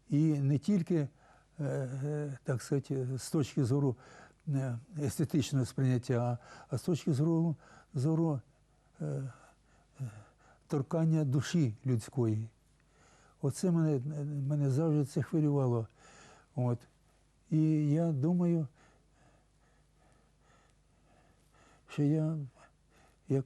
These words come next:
казав Серафім Саровський, а у вас якраз церковка, тут є якраз Серафім Саровського, «Взыщите благодать, і тисячі вокруг вас спасё-, спасётся». Отак. І я собі думав,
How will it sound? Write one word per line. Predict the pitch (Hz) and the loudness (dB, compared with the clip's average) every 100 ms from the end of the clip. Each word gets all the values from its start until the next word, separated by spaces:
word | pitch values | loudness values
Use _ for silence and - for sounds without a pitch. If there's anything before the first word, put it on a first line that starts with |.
| - | -2
казав | 139 127 160 151 151 143 - - - | -4 0 -2 -2 -6 -10 -14 -20 -20
Серафім | - - 135 98 156 131 | -14 -4 -4 -2 -2 -2
Саровський, | 143 143 135 - 135 131 - - - - | -2 -2 -2 -2 -2 -2 -8 -20 -20 -20
а | - | -4
у | 135 | 0
вас | 147 - - | 0 -2 -4
якраз | 127 143 139 - | -6 -2 -2 -4
церковка, | - 135 - 139 - - 131 - - - | -4 -4 -2 -4 -4 -10 -10 -14 -20 -8
тут | 139 123 | -6 -2
є | 139 139 139 | 0 2 0
якраз | 139 127 143 127 | -2 0 -2 -2
Серафім | 143 135 131 143 | -2 -2 -2 -4
Саровського, | - 139 127 - 139 131 - - - - _ _ _ - _ _ _ _ _ _ - | -2 -4 -4 -4 -6 -6 -14 -20 -20 -20 _ _ _ -20 _ _ _ _ _ _ -2
«Взыщите | 127 123 - 180 185 160 - - - _ _ - | 0 0 0 0 2 -2 -4 -20 -20 _ _ -2
благодать, | 143 139 143 196 - - _ _ _ _ _ _ - | 0 2 2 0 -4 -18 _ _ _ _ _ _ 0
і | 160 | 0
тисячі | - 185 156 170 | 2 0 0 0
вокруг | 156 - 165 | 0 2 2
вас | 139 170 - | 2 0 -2
спасё-, | 156 - 135 131 | -4 0 0 0
спасётся». | - 139 - 123 - 143 127 - _ _ _ _ - - _ _ _ _ - | -4 -6 0 -2 -2 -8 -8 -12 _ _ _ _ -20 -20 _ _ _ _ -4
Отак. | 156 - 156 - - _ - _ - | -4 0 -2 -4 -18 _ -20 _ 0
І | 147 | 2
я | 151 | 2
собі | 165 156 | 2 2
думав, | 143 143 139 131 | 4 4 2 0